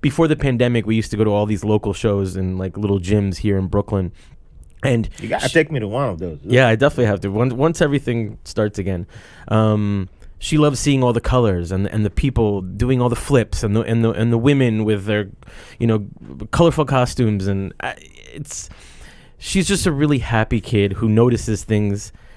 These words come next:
Speaker 1: and, uh, doesn't see the, the bad side of things. Is it
Speaker 2: Mm.
Speaker 1: because she's seven? It's possible.
Speaker 2: Yeah.
Speaker 1: Is it because she's had a good upbringing? I hope so. <laughs> Um, and, you know, that's,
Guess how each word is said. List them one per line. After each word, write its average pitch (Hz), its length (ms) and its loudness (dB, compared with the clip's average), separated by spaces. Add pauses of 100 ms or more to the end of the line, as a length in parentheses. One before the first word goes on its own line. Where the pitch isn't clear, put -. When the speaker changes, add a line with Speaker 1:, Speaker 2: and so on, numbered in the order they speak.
(120)
Speaker 1:
and, 95 720 -2 (160)
uh, 64 580 -18 (140)
doesn't 127 340 0
see 117 320 2
the, 98 680 0 (400)
the 95 240 -4
bad 107 300 2
side 95 180 0
of 87 80 -2
things. - 540 -8 (240)
Is 110 140 0
it 120 60 2
Speaker 2:
Mm. 92 40 -6
Speaker 1:
because 113 240 2
she's 131 200 -2
seven? 196 520 -2
It's - 120 -16
possible. 117 580 -4 (160)
Speaker 2:
Yeah. 87 200 -8
Speaker 1:
Is 117 120 2
it 117 40 0
because 123 260 2
she's 123 180 -2
had 131 140 4
a 131 40 2
good 165 160 6
upbringing? 151 500 2
I 113 140 4
hope 104 260 0
so. - 200 0
<laughs> - 60 -4 (920)
Um, 113 540 2
and, 113 420 -2 (120)
you 90 240 -6
know, 90 220 -4 (200)
that's, - 600 -6